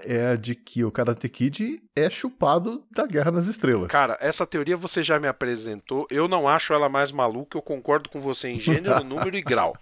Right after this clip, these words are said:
Speaker 2: Mas vai lá.
Speaker 1: É, vamos, vamos analisar. Então, temos o personagem do Luke Skywalker e o Daniel LaRusso. Os dois têm mais ou menos dezessete anos quando surge, né? É, começa a, a história a ser contada. É, os dois são adolescentes reclamões.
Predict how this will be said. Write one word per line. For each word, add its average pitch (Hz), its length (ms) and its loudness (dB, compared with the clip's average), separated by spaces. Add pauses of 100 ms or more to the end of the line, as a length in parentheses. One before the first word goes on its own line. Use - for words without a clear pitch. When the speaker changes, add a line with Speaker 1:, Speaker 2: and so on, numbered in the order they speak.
(240)
Speaker 2:
Mas 117 120 4
vai 156 140 6
lá. 123 160 2 (400)
Speaker 1:
É, 165 80 6
vamos, 170 180 2
vamos 147 280 4
analisar. 135 680 4
Então, 120 220 2
temos 127 340 0
o 127 60 0
personagem 110 500 2
do 113 100 4
Luke 101 160 0
Skywalker 139 640 2
e 160 60 4
o 143 60 0
Daniel 139 320 2
LaRusso. 120 400 0
Os 107 100 -2
dois 160 340 2
têm 165 320 0
mais 135 220 2
ou 131 60 2
menos 120 260 -2
dezessete 107 480 0
anos 143 320 2
quando 98 380 0
surge, 98 440 0
né? 104 220 -2 (220)
É, 87 80 -4
começa 101 380 0 (140)
a, 98 140 0
a - 60 -2
história 101 280 0 (200)
a 101 60 -2
ser - 160 -6
contada. 147 580 -2 (260)
É, 110 140 4
os 120 160 2
dois 190 180 4
são - 120 -2
adolescentes 107 500 0
reclamões. 131 640 0